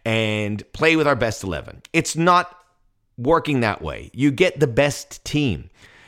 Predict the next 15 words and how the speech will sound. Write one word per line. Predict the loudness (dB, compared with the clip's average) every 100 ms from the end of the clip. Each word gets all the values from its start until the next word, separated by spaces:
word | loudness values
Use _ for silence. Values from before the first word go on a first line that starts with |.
| -4
You | -2
find | 4 4 4
some | 0 2
guys | 4 4 4 2
that | -2 -4 0
are | 0
specialists. | 0 0 0 0 -2 -4 -6
You | -6
find | 0 0 0
some | -2 0
guys | 2 2 2 2
who |
will, | 2 2 0 -12 -20 -20 _
you | -6
know, | -4 -4